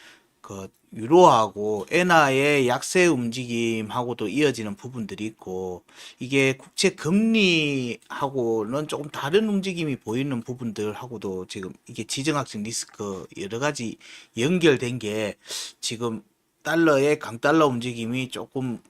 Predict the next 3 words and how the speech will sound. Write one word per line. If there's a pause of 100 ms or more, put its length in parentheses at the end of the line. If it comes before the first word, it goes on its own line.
(380)
미묘한
움직임이에요. (240)
이게